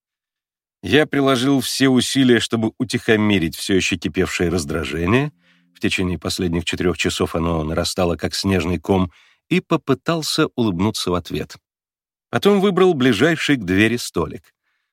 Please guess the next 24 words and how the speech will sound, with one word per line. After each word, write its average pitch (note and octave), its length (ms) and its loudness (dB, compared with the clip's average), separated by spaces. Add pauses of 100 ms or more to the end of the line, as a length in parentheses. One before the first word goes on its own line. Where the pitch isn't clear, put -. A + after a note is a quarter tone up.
Скользнув G#2 540 0
на G2 80 0
красное G2 400 0
виниловое F#2 440 2
сиденье, C3 520 0
я B2 160 0
обратил A#2 320 -2
внимание A2 360 2
на F#2+ 120 2
то, - 120 -2
что - 200 -2
оно A#2 180 2
выглядит B2 580 0
совершенно A2 600 -2
новым. G2 480 -2 (800)
Оглядевшись F#2 600 -4
по - 140 -8
сторонам, E2+ 580 -4
я G#2+ 240 -2
удивился. G2+ 720 -4 (600)
Новым D3 640 2
выглядело C3+ 680 2
вообще G2 460 -2
всё. - 400 -10